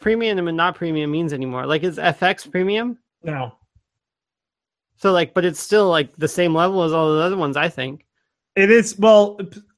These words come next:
Speaker 2: it's like if you got basic cable, you would get F X, but you wouldn't get Stars. You would have
Speaker 1: Huh.
Speaker 2: to pay, you
Speaker 1: Yeah,
Speaker 2: would have to
Speaker 1: I feel like all that stuff is falling apart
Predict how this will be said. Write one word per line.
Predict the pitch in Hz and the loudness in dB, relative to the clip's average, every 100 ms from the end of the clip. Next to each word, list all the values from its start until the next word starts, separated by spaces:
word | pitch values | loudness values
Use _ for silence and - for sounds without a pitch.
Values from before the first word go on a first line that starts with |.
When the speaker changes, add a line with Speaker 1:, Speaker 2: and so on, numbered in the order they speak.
| _ _ _ _ - | _ _ _ _ -4
Speaker 2:
it's | 220 202 - | -4 -4 -6
like | 220 220 | -4 -4
if | - | -2
you | 233 | 0
got | 220 - | 0 0
basic | 202 - - | -2 -4 -6
cable, | 160 156 170 | -6 -4 -4
you | 156 151 | -4 -6
would | 139 | -4
get | 151 | -2
F | 151 135 | -2 -2
X, | 135 113 - | -4 -6 -10
but | - 143 | -10 -8
you | 135 | -6
wouldn't | 135 131 | -4 -6
get | 120 113 | -8 -10
Stars. | - 113 98 92 - _ _ _ _ _ _ _ _ _ _ _ _ _ _ _ _ _ _ _ _ | -8 -8 -8 -14 -20 _ _ _ _ _ _ _ _ _ _ _ _ _ _ _ _ _ _ _ _
You | 170 | 4
would | 175 | 4
have | 156 | 4
Speaker 1:
Huh. | |
Speaker 2:
to | 135 | 0
pay, | 143 165 | -6 -2
you | 202 | 4
Speaker 1:
Yeah, | 190 | 6
Speaker 2:
would | 196 | 4
have | |
to | 190 | 2
Speaker 1:
I | 185 | 0
feel | 262 | 2
like | 240 202 | 2 2
all | 196 196 | -2 0
that | 208 190 | 0 -2
stuff | - 190 147 | 2 2 2
is | 165 131 | -4 -4
falling | 170 165 | -2 0
apart | 156 143 160 | -2 -2 -4